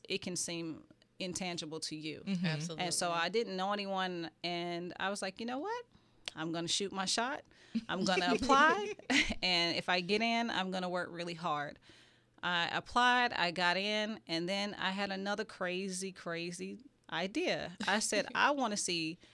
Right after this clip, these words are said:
Speaker 1: if I can get this master's in one year."
Speaker 3: Oh, wow.
Speaker 1: I don't know why.
Speaker 3: <laughs>
Speaker 1: Listen, <laughs> it gets better, though. I don't know why I said that, um, <laughs> but I did. So I work full-time and I actually got my master's full-time.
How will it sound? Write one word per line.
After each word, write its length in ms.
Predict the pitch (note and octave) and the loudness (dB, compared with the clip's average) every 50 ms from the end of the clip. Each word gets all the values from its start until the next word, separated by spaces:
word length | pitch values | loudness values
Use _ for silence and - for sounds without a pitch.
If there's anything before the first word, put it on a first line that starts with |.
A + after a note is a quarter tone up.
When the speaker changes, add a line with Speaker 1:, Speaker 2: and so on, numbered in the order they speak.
| - _ _ _ - | -20 _ _ _ -6
Speaker 1:
if 220 | - F#3 F3+ - | -4 -4 -2 0
I 100 | - F3+ | 2 0
can 160 | F3+ - G3 F#3 | 0 0 -2 -4
get 120 | E3+ E3+ | -4 -4
this 160 | F3 F3 - - | -2 -2 -2 0
master's 420 | E3+ E3 E3 E3 - - D#3+ D3+ | 0 0 0 -2 -2 -4 -4 -4
in 140 | D#3+ D#3+ D#3 | -4 -2 -2
one 240 | D#3+ D#3+ D#3 D#3 D#3 | -2 -2 -2 -2 -4
year." 160 | C#3+ - - - - - _ - | -6 -8 -10 -14 -20 -20 _ -4
Speaker 3:
Oh, 140 | - G3 G#3 | -2 0 0
wow. 300 | F3+ E3 E3+ E3+ E3 F3 A#3+ A#3+ - - - | 0 0 0 0 2 2 0 0 0 4 8
Speaker 1:
I 120 | F#3+ G#3 G#3+ | 8 10 10
don't 200 | A3+ A#3+ B3 B3+ | 12 10 10 12
know 140 | C4 B3+ A#3+ | 10 10 12
why. 360 | A#3 A#3+ A#3+ B3 B3+ A#3+ - - | 12 12 12 12 12 12 10 6
Speaker 3:
<laughs> 40 | |
Speaker 1:
Listen, 460 | A3 A#3 A3 - - - A#3 A3+ G3 F#3 | 6 6 6 6 4 4 4 4 4 4
<laughs> 40 | - | 6
it 440 | D4 D#4 - - - - A3+ A3 A#3+ | 6 8 8 6 6 8 8 8 8
gets 200 | B3 A#3+ A#3 A3+ | 6 6 6 4
better, 340 | G#3+ - A3 G#3+ F#3 E3 D3+ | 4 6 6 6 6 4 2
though. 300 | - D3 C#3 C#3 D#3 F3 - - - - - - - | 0 0 -2 -2 -4 -6 -8 -12 -18 -18 -18 -4 0
I 100 | - F3+ | 2 2
don't 160 | F#3 G3+ G#3 | 4 4 4
know 100 | G#3 G#3 G3+ | 4 6 8
why 180 | F#3+ F#3 F#3 | 10 10 10
I 60 | G3 | 10
said 300 | G3+ - - F#3+ F3 E3 - | 8 6 4 2 2 0 0
that, 280 | E3 D3+ D3+ - - - - - - - - - _ | 0 -2 -2 -2 -4 -8 -16 -20 -20 -20 -20 -10 _
um, 580 | - G3 F#3 F3+ F3 E3+ E3 E3+ E3+ - G3 G#3 - A3+ - - - - | 4 4 6 6 4 2 0 -2 -4 -6 -8 0 6 6 8 8 8 6
<laughs> 300 | C#4+ - - A3+ A3 - | 4 4 4 4 2 2
but 180 | G3+ F3 G3 F#3+ | 2 2 2 2
I 120 | F#3 G3 G#3+ | 4 2 2
did. 420 | G#3 G3+ F3 E3+ E3 E3 E3 F3 - - - - - - _ _ _ _ | 0 0 0 0 0 0 -2 -6 -10 -18 -20 -20 -20 -20 _ _ _ _
So 180 | - - - G#3 | -2 0 2 4
I 160 | F#3+ F#3+ F#3+ | 6 6 6
work 260 | F#3 F#3 A3 A#3+ B3+ | 4 4 0 0 0
full-time 560 | - - G#3+ G3+ - - G#3 F#3 F3+ F3 F3 | 0 0 0 0 0 0 0 0 2 0 0
and 80 | E3+ F3 | 0 0
I 40 | F3 | 0
actually 240 | F3+ F3+ - F#3+ F3+ | 0 0 0 -2 -2
got 160 | E3 F3+ E3 | -2 -2 0
my 140 | F3 E3 D#3+ | 0 0 0
master's 460 | D#3+ E3 D#3+ D#3+ D#3+ - - - - | 0 0 0 -2 -2 -2 -4 -4 -4
full-time. 540 | - - E3 D3+ C3+ - - F3 - - - | -4 -6 -6 -8 -6 -6 -6 -6 -8 -8 -12